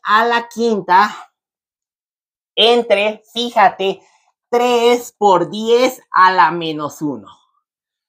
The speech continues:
Muy bien, dividimos veintiuno entre tres, siete. ¿Por qué? Ah,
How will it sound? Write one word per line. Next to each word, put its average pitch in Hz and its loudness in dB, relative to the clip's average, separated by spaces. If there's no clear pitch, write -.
Muy 285 4
bien, 165 -4
dividimos 254 0
veintiuno 247 0
entre 190 -2
tres, 240 -4
siete. 160 -6
¿Por 208 2
qué? 262 2
Ah, 170 -4